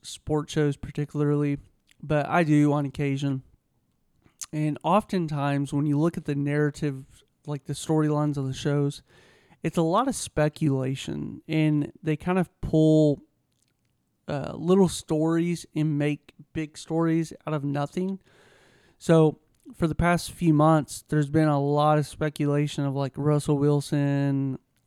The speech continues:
leaving the Seahawks, and he's not satisfied, and, um, they're gonna do a trade on him and put him on another team and all this stuff. And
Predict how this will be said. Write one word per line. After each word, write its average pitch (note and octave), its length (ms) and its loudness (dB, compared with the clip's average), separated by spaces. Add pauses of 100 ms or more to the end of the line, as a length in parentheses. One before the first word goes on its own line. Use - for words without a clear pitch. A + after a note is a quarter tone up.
(160)
leaving E3 680 4
the D3 60 2
Seahawks, D3 880 0
and C3+ 180 -4
he's D3 160 0
not D#3+ 260 2
satisfied, C#3+ 960 0
and, C3+ 200 -4 (720)
um, C#3 460 -2
they're D3+ 160 4
gonna D#3+ 220 6
do D#3+ 160 8
a D3+ 40 6
trade D3+ 460 0
on D3 180 2
him D3 440 2
and B2+ 140 -4
put D3 120 -4
him D#3 120 0
on D3+ 100 2
another D#3 360 2
team C#3+ 680 -2
and C3 160 -10 (680)
all D#3+ 180 4
this D3+ 160 2
stuff. C#3 400 -6
And C#3+ 220 -4